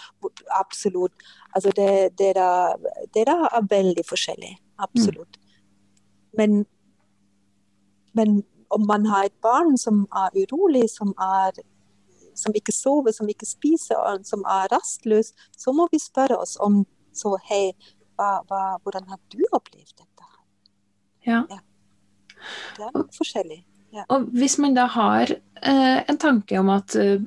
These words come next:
Speaker 2: om at barnet har hatt en traumatisk fødselsopplevelse, eh, hva kan man gjøre da?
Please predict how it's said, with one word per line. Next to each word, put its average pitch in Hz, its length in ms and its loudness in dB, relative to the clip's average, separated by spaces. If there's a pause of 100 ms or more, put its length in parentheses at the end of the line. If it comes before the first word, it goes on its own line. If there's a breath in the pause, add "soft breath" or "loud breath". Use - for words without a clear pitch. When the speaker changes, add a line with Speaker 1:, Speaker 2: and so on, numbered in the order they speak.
Speaker 2:
om 208 160 4
at 190 140 2
barnet 170 360 2
har 185 180 0
hatt - 160 -8
en 202 140 4
traumatisk 190 760 0
fødselsopplevelse, 170 920 -2 (840 loud breath)
eh, 220 360 4 (400)
hva - 160 -4
kan 269 160 2
man 285 160 2
gjøre 254 240 4
da? 262 140 2